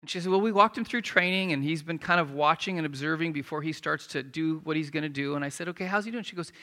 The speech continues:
"He really is good at listening. He seems to be engaging." And, and so, like, six months go by. I said, "How is he doing now?" And she goes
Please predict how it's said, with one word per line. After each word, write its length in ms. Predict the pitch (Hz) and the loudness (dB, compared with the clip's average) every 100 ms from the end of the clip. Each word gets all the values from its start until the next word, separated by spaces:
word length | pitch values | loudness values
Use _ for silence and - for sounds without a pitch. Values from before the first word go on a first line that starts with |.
| - _ | -20 _
"He 200 | 202 175 | -2 -2
really 260 | 165 202 | 0 -2
is 140 | 196 147 | -2 -2
good 240 | 160 165 | -2 -2
at 180 | 139 139 | -6 -6
listening. 400 | 165 - 185 180 | -4 -4 -4 -4
He 80 | 139 | -4
seems 260 | - 185 180 | -4 -6 -6
to 80 | |
be 100 | 156 | -6
engaging." 540 | 143 135 147 156 190 156 | -4 -2 -2 0 -2 -4
And, 100 | 131 - - - _ _ _ _ _ | -6 -12 -20 -20 _ _ _ _ _
and 80 | 160 | -4
so, 220 | - 180 | 2 4
like, 220 | 165 156 | 4 4
six 240 | - 202 - | 4 2 4
months 180 | 190 - | -2 0
go 140 | 147 | 0
by. 100 | 147 | 2
I 60 | 151 | 2
said, 160 | 175 | -2
"How 180 | - 247 | -2 -2
is 80 | 269 | -4
he 80 | 277 | -6
doing 260 | 311 285 | -4 0
now?" 360 | 269 294 143 123 | 0 0 -2 -8
And 100 | - | -14
she 140 | - | -16
goes 380 | 156 139 131 - | -16 -18 -18 -20